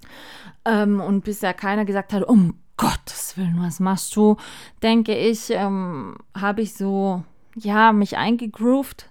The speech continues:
im Alltag mit Schienbein, mit Herz.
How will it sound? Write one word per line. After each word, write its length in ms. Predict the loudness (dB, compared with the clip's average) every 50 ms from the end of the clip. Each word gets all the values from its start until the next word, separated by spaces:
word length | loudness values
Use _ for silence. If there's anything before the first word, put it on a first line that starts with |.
| -14 -6
im 200 | 0 2 2 2
Alltag 600 | 2 2 0 -2 -2 -2 0 0 0 -2 -4 -8 -18 -20 -20 -20 -20 -20 -20 -12 -4
mit 220 | 0 2 2 2 0
Schienbein, 640 | -2 0 2 4 4 4 4 4 2 2 2 2 2
mit 240 | 0 -2 -4 -2
Herz. 580 | -2 0 0 0 0 -2 -4 -10 -18 -20 -20 -20